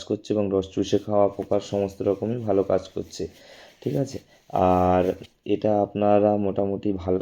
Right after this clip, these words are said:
ব্যবহার করবেন, ভালো কাজ পাবেন এবং, আহ, উইলউড কোম্পানির এটি হচ্ছে প্যাটেন্ট প্রোডাক্ট। তো এই প্রোডাক্টটা আপনারা ব্যবহার করে কেমন কী কাজ পান অবশ্যই জানাবেন এবং প্রোডাক্টটা খুবই ভালো প্রোডাক্ট। আমি ডাল পোকার জন্য এই যে আপনারা আমার হাতে দেখতে পাচ্ছেন ডাল পোকা, এর ওই,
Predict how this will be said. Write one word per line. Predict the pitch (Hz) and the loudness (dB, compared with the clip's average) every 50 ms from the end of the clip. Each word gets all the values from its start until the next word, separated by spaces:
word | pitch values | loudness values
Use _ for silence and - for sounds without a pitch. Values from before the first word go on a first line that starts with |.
| 95 92 95 | -2 -6 -4
ব্যবহার | 90 92 90 92 101 104 104 | -2 -2 0 2 4 4 2
করবেন, | - - 110 104 107 113 110 104 | 2 2 0 2 2 2 0 -2
ভালো | 92 98 92 92 95 95 - | -2 0 0 2 2 2 2
কাজ | 98 90 90 - - | 2 2 2 0 0
পাবেন | - 101 113 120 113 113 | 0 0 2 2 0 2
এবং, | 107 98 95 98 98 98 98 - - - - - - - - _ - | 2 2 2 2 0 -2 -4 -8 -12 -18 -20 -20 -20 -20 -20 _ -4
আহ, | - 95 92 90 90 90 90 92 | 0 2 2 4 2 2 2 2
উইলউড | 101 98 104 107 104 - | 2 2 2 0 -2 -2
কোম্পানির | - 104 104 113 110 113 110 104 | -6 -8 -4 -2 0 0 2 2
এটি | 101 95 - 104 98 | 0 0 0 -4 -6
হচ্ছে | 101 101 - - | -6 -6 -8 -10
প্যাটেন্ট | - - - 98 98 95 104 98 98 - | -6 -2 -2 0 0 0 -2 -2 -4 -4
প্রোডাক্ট। | 101 90 90 90 90 90 - - - - | -4 -2 -2 -2 -4 -6 -12 -14 -8 -4
তো | 98 101 | 0 2
এই | 101 98 98 | 2 2 2
প্রোডাক্টটা | 98 - - 107 107 - - 113 | 2 0 0 0 0 0 2 2
আপনারা | 104 - - 104 104 104 | 2 2 2 0 2 4
ব্যবহার | 101 98 98 95 101 107 101 | 4 4 4 4 4 2 0
করে | - 104 101 | 0 -2 -2
কেমন | 101 - 104 98 98 101 101 | 0 0 0 2 0 0 -4
কী | 98 104 101 | -6 -10 -8
কাজ | - 104 104 98 95 - | -2 -2 -2 -2 -2 -4
পান | - 113 110 104 | -2 0 0 2
অবশ্যই | 95 95 98 98 - - 104 98 92 | 0 0 -2 -4 -4 -2 0 0 2
জানাবেন | 95 95 101 104 113 117 123 113 | 2 0 0 0 0 -2 -2 -2
এবং | 101 101 101 98 - - | -2 -2 -2 -4 -6 -6
প্রোডাক্টটা | - 104 92 101 98 - - - 107 110 - - - - _ _ - | -6 -2 -2 -2 -2 -2 -4 -4 -4 -4 -6 -12 -20 -20 _ _ -6
খুবই | - 104 107 117 113 | -2 0 4 4 4
ভালো | 101 98 98 95 92 | 4 4 4 2 2
প্রোডাক্ট। | - - 98 107 107 104 - | 2 0 2 2 2 2 0
আমি | 95 98 98 92 | -2 -2 0 2
ডাল | 95 95 92 95 | 2 4 4 4
পোকার | 92 - - 90 - 98 98 101 | 2 0 -4 -4 -2 -2 -2 -2
জন্য | - 98 98 98 98 | -2 -4 -2 0 0
এই | 95 95 92 | 0 0 0
যে | 98 98 | 0 0
আপনারা | 98 95 - 98 98 98 | 0 0 0 -2 -2 0
আমার | 98 95 | 0 -2
হাতে | 98 98 - 98 | -4 -4 -6 -2
দেখতে | 95 98 98 98 - 104 | 0 0 0 2 2 2
পাচ্ছেন | 101 95 - - 95 95 95 | 2 2 2 0 -2 0 2
ডাল | 95 92 92 | 2 2 2
পোকা, | 90 - - 92 - 95 90 | 0 -2 -6 -4 0 0 2
এর | 82 87 92 95 | 4 4 6 6
ওই, | 101 101 | 6 4